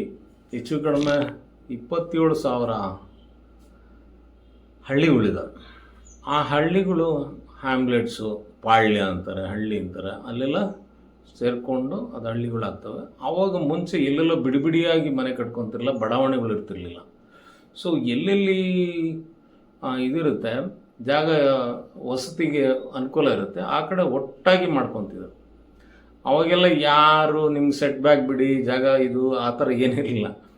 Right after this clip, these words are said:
ಎಲ್ಲ ಓಣಿಗಳು ಅಕ್ಕಪಕ್ಕ ಸೇಫ್ಟಿಗೋಸ್ಕರ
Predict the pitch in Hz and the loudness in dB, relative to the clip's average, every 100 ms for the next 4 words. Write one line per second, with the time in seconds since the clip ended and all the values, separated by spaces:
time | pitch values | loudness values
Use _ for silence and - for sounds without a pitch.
0 | _ 110 120 120 110 131 139 110 107 117 | _ -2 2 4 4 6 6 4 2 2
1 | 123 107 - 117 110 98 117 123 - 160 | 2 0 -2 -4 -4 -6 -4 -6 -4 0
2 | 196 202 202 170 160 160 160 | 0 0 -2 0 0 -2 -4